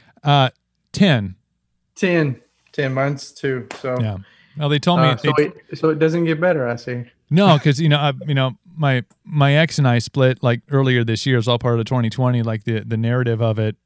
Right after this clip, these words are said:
Speaker 1: And so I have him most of the time. And I, apparently I'm doing a good job of, oh, him and, "Hey, we don't have much money to pay the bills, so shut all the lights off."
Speaker 2: Shut the
Speaker 1: But
Speaker 2: lights off.
Speaker 1: at least he's picking up on my asshole tendencies as well. Like, "Fuck you."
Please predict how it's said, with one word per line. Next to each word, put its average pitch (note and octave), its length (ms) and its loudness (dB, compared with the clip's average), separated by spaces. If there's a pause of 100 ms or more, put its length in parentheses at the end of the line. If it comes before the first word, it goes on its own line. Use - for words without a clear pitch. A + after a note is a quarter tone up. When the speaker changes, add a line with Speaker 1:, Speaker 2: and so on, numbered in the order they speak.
(140)
Speaker 1:
And A#2+ 280 2
so B2+ 120 -4
I B2+ 120 0
have A#2+ 200 2
him A#2+ 120 0
most A#2+ 220 -2
of C3 60 -4
the A#2+ 60 -4
time. C#3 400 -2 (640)
And A#2 380 2 (800)
I, E3 240 -4
apparently E3+ 340 -2
I'm C3+ 60 0
doing C#3 160 2
a B2+ 40 -2
good A#2+ 140 0
job B2 220 2
of, A2+ 220 -6
oh, A#2+ 180 -6 (140)
him B2 400 0
and, G#2+ 360 -6
"Hey, B2+ 260 0 (200)
we B2 160 -2
don't F#3 160 0
have F3 160 0
much E3 220 -2
money D#3+ 160 0
to B2+ 100 -6
pay C#3+ 200 -4
the B2 100 -4
bills, A#2 500 -4
so A2+ 380 -2 (160)
shut D3+ 160 -2
all C#3 80 0
the B2 60 -2
lights B2+ 260 -2
off." F2+ 240 -8 (300)
Speaker 2:
Shut - 260 -14
the - 60 -20 (100)
Speaker 1:
But - 80 -2
Speaker 2:
lights D3+ 180 0
off. - 280 -14 (140)
Speaker 1:
at B2+ 180 -4
least D#3+ 360 -2
he's D3+ 140 -2
picking D#3 260 -2
up C#3+ 120 0
on C3 80 0
my B2 140 0
asshole B2+ 560 0
tendencies B2 520 -2
as G2+ 140 -6
well. G2+ 340 -6
Like, F#2+ 220 -10 (100)
"Fuck B2+ 260 0
you." C3 280 0